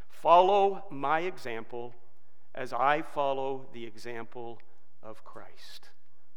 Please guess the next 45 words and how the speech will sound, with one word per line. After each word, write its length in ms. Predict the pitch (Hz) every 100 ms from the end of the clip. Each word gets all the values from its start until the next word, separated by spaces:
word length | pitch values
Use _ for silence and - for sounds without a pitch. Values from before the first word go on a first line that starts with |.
| -
"Follow 240 | 156 180
my 380 | 151 147 151 185
example," 580 | 180 165 135 120 110 120
Paul 260 | - 120 120
says, 380 | - 117 113 -
"as 160 | 123 113
I 140 | 139
do" 180 | 143 143
what? 320 | 143 190 - - - -
"As 140 | 120
I 160 | 135 175
strive 580 | - 208 170 143 147
to 100 | -
follow 400 | 139 147 143 143
the 160 | 139 127
example 720 | 123 101 160 175 139 120 123 - -
of 160 | 131 127
the 100 | 135
Lord 280 | 127 127 127
Jesus 340 | 120 113 117
Christ." 580 | - 131 107 - - - - - - - -
Now, 80 | 147
you 180 | 156 196
may 160 | 208 185
be 160 | 165
sitting 360 | 151 196 165 156
here 160 | 156
this 200 | 147 143
morning 460 | 196 202 180 151 160
and 160 | 143 139
you 320 | 139 131 139 -
hear 260 | - 208 185
that 300 | 160 156 -
verse 300 | 196 170 147
and 100 | 147
you 80 | 147
think 240 | 190 196
of 120 | 160
the 120 | 151
example 520 | 147 131 160 180 185 156
of 120 | -
Christ 400 | 180 185 170 - - - -
and 120 | 156
you 100 | 170
say, 340 | - 185 175